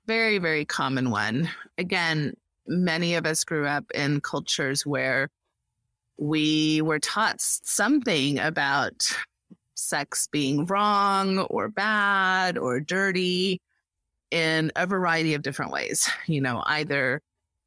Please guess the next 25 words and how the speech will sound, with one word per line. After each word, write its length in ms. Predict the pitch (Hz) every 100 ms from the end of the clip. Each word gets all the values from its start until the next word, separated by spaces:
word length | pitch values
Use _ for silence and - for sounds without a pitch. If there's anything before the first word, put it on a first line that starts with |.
| _
when 320 | - 156 165 190
you're 140 | 196
having 340 | 208 180 185
sex. 560 | 190 190 196 214 - - -
So 380 | - 151 139 -
again, 340 | 165 151 139
if 140 | 143
you 160 | 156 139
grew 180 | 147 151
up 140 | 147
religious, 760 | 156 175 202 226 202 208 - -
a 160 | 180
lot 200 | 151 151
of 80 | 156
times 680 | - 160 151 151 156 - - -
you 200 | 151 156
were 100 | 147
given 260 | 160 151
messages 640 | 151 147 156 - 139 143
that 300 | - 120 - - _ _ _ _ _ -
maybe 120 | 123
sex 300 | 135 147 -
outside 320 | 127 123 120
of 100 | 123
marriage 680 | 170 180 185 180 180 170 -